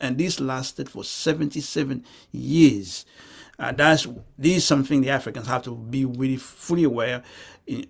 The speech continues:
order to understand the significance, uh, of Africa in this global colonial,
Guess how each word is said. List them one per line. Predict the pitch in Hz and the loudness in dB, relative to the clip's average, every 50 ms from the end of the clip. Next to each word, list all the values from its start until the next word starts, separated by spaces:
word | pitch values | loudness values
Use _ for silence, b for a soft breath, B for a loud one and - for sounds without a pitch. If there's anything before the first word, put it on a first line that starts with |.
| - - _ | -18 -14 _
order | - 160 147 139 135 | 4 6 6 6 4
to | 131 135 | 2 0
understand | 135 135 127 107 - - 131 123 120 | -2 -2 -2 -4 -6 -8 -8 -8 -8
the | 113 | -8
significance, | - - - 127 135 131 120 123 120 - 107 107 107 104 - - _ - | -10 -8 -8 -6 -6 -6 -8 -8 -8 -8 -8 -8 -8 -10 -14 -18 _ -12
uh, | 135 123 123 - - | -10 -10 -10 -10 -10
of | 127 113 | -8 -6
Africa | 123 123 113 - 107 - 101 104 117 - _ - | -6 -6 -6 -6 -12 -12 -12 -14 -14 -16 _ -14
in | - 120 | -12 -8
this | 127 135 131 123 - - | -4 -4 -4 -4 -4 -6
global | 127 127 127 127 120 117 120 120 117 _ - | -4 -4 -4 -4 -4 -6 -8 -10 -10 _ -14
colonial, | - 127 120 135 139 139 131 127 120 117 113 113 - | -10 -4 0 4 4 4 4 2 0 -4 -6 -12 -16